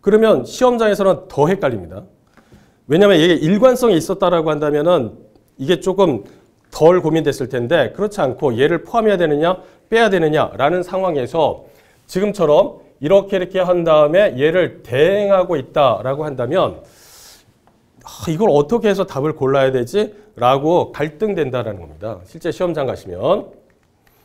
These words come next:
다시 돌아올게요. 그래서 아마도 몇몇 분들은 증권계좌 개설 관련했을 때는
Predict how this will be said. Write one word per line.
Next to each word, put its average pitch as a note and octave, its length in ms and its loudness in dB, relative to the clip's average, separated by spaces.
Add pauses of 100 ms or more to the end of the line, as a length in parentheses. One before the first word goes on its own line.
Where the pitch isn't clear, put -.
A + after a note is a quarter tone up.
(100)
다시 C#3 240 -6
돌아올게요. B2+ 760 0 (2000)
그래서 G3+ 600 2 (200)
아마도 E3 800 2 (280)
몇몇 F#3 360 2
분들은 F3+ 540 2
증권계좌 G3 720 0
개설 D3 340 0
관련했을 D3+ 460 -2
때는 E3+ 280 0